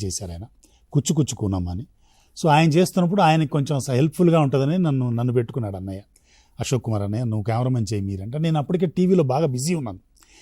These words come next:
సరే, మా గురువుగారు యాక్ట్ చేస్తున్నారు కదా, ఆయన్ని షూట్ చేసే అదృష్టం కలుగుతుంది నాకని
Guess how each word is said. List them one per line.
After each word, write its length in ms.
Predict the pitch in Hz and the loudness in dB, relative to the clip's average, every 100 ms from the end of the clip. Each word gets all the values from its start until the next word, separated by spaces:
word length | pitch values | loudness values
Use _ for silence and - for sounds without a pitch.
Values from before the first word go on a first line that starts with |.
| - _ | -20 _
సరే, 100 | 185 | 2
మా 100 | 165 | 4
గురువుగారు 440 | 135 113 170 202 170 | 4 6 10 10 10
యాక్ట్ 220 | 151 - | 6 2
చేస్తున్నారు 340 | 151 - 143 | -2 0 0
కదా, 220 | 131 135 123 | 0 2 2
ఆయన్ని 220 | 139 139 | 2 0
షూట్ 320 | 135 143 165 | -2 -4 -2
చేసే 180 | 147 139 | -2 0
అదృష్టం 400 | 117 143 - 135 | 0 -2 -2 -2
కలుగుతుంది 400 | 123 123 123 117 | 0 -2 -4 -6
నాకని 360 | 110 117 170 | -6 -6 -8